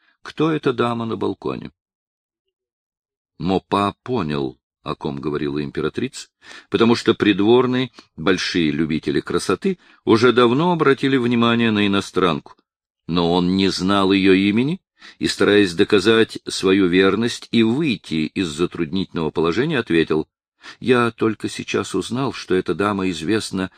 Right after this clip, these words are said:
рядом благодеяний, оказываемых бедным. Вот как? Это благородно и прекрасно. Благодарю вас за эти сведения,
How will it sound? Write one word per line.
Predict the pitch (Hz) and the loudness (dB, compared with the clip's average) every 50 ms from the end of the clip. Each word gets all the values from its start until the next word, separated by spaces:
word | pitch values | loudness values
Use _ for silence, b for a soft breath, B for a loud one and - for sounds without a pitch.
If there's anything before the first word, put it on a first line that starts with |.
| b b b | b b b
рядом | - 76 90 101 104 101 98 90 101 98 95 80 | -2 2 4 4 4 4 2 0 -2 -2 -2 -2
благодеяний, | 82 92 101 92 85 87 82 90 85 82 90 95 95 98 107 120 135 b b b b _ _ | 0 0 0 0 0 -2 -2 0 2 2 2 2 2 2 0 -2 -2 b b b b _ _
оказываемых | - 104 101 - - 107 101 101 98 98 95 90 98 101 98 98 98 95 - - - _ _ - | -4 -2 -2 -2 -2 0 0 0 0 -2 -2 0 0 -2 -2 -4 -6 -8 -10 -12 -18 _ _ -18
бедным. | 78 78 73 110 123 107 - 64 69 69 65 67 65 64 - _ _ _ _ _ _ _ _ _ _ _ _ - | -10 -2 0 0 0 0 -2 -6 -8 -8 -6 -8 -8 -10 -14 _ _ _ _ _ _ _ _ _ _ _ _ -16
Вот | 71 71 71 73 69 67 - - | -14 -10 -6 -6 -6 -8 -8 -10
как? | - 147 165 170 _ - - _ _ _ _ _ _ _ _ _ _ _ _ _ _ - | -8 -8 -8 -8 _ -18 -20 _ _ _ _ _ _ _ _ _ _ _ _ _ _ -8
Это | - 78 78 - 101 113 | -8 -6 -6 -6 -6 -4
благородно | 151 196 190 185 170 160 143 135 135 151 165 | -4 -4 -2 0 0 0 0 0 -2 -4 -6
и | 160 | -6
прекрасно. | - 180 170 - 117 110 110 113 110 - - 143 139 _ _ _ _ _ _ _ _ _ - | -8 -10 -6 -2 0 0 0 0 -2 -8 -12 -16 -18 _ _ _ _ _ _ _ _ _ -6
Благодарю | 107 104 131 135 127 123 127 147 156 143 113 104 104 | -2 2 4 4 4 4 4 4 4 4 4 4 4
вас | 117 123 117 - - B B B B B - | 2 0 0 -2 -8 B B B B B -4
за | - 98 107 120 | -2 2 4 4
эти | 113 107 - 117 | 4 4 2 0
сведения, | 110 - - 104 107 104 95 107 107 110 110 | 0 2 4 4 4 4 4 2 0 0 -2